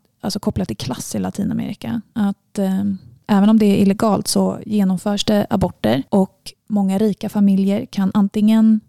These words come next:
liksom åka utomlands och genomföra aborter eller till, ha tillgång till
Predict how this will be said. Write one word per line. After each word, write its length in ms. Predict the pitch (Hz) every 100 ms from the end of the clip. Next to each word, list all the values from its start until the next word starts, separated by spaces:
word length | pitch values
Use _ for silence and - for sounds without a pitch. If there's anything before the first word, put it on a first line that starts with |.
| -
liksom 200 | 233 214
åka 180 | 208 -
utomlands 540 | 214 190 175 220 254
och 60 | 240
genomföra 360 | 220 208 214 208
aborter 440 | 208 - 214 233 -
eller 520 | 214 208 202 196 196
till, 280 | - 208 175
ha 220 | 196 233
tillgång 420 | - 185 180 190
till 340 | - 185 190